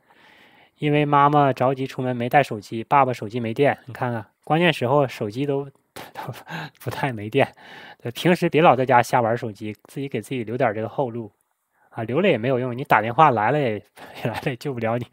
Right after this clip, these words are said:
门锁着，啊，看自己的命吧！啊，低端人口怎么，怎么也好不了。联系不上他们当时，我们在瑟瑟发抖。谢天谢地，我父母家里人平安，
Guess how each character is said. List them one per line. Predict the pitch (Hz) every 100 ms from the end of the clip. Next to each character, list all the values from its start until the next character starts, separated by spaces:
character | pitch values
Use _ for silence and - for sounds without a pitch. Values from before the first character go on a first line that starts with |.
| - - 160 -
门 | 123 151
锁 | - 120
着， | 107 107 _ - - - - -
啊， | - 120
看 | - 151
自 | 123
己 | 135
的 | 117
命 | 147 123
吧！ | 104 -
啊， | 113 104 101 _ _
低 | -
端 | 143
人 | 135 147
口 | 117
怎 | - 110
么， | 123
怎 | - 110
么 |
也 | 123
好 | 113
不 | 104
了。 | 113 - _ - - - - -
联 | 123 135
系 | 156
不 | 131
上 | 156 139
他 | 135
们 | 131 127
当 | 127 127
时， | - 113
我 | 113
们 | 104 107
在 | 120
瑟 | - 123
瑟 | 113
发 | 123 117
抖。 | 101 - _ _ _ _ _ _ _ _ _ _ - -
谢 | -
天 | 147 143
谢 | -
地， | 143
我 | 135 110
父 | -
母 | 131
家 | 110 131
里 | 131
人 | 104 110
平 | - 110
安， | 107 98